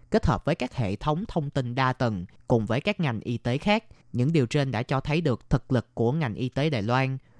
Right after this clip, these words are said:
Ủy ban xúc tiến ngành y tế ông Trần Duy Chiêu cũng chia sẻ rằng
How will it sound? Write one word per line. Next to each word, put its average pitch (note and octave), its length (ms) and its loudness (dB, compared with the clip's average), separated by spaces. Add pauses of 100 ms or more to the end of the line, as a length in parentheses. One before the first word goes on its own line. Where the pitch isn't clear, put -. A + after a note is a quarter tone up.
(180)
Ủy C#3 180 6
ban E3+ 200 4
xúc - 220 -4
tiến G3+ 220 2
ngành C3+ 200 0
y C3+ 180 0
tế D3 340 2
ông C#3 180 0
Trần A#2 340 0
Duy C#3 180 2
Chiêu C#3+ 320 4
cũng G#2 300 -2
chia C#3 220 0
sẻ A2 180 -2
rằng A#2 300 0